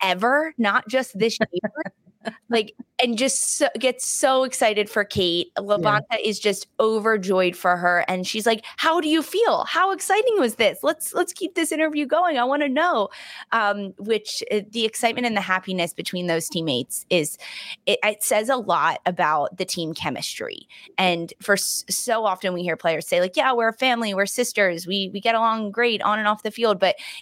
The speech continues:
Speaker 1: in moments like that, it's so authentic how n-,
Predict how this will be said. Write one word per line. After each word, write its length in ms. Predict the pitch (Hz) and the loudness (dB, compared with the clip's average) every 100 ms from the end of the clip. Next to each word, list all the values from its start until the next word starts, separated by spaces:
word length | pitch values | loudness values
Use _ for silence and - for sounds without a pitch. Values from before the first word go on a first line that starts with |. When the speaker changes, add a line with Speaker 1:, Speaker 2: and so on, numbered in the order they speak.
| - | -2
Speaker 1:
in 160 | 226 | 0
moments 340 | 208 202 233 262 | 2 2 0 0
like 160 | 240 | 0
that, 280 | 180 165 156 - | 2 2 2 0
it's 180 | - | -4
so 260 | - 196 180 | -2 2 4
authentic 760 | 175 165 - 135 - 85 - _ - - - | 2 0 -4 -6 -4 -6 -6 _ -20 -20 -6
how 460 | - 185 180 180 - _ _ _ 202 | 0 2 4 2 -2 _ _ _ -4
n-, 180 | 196 | -4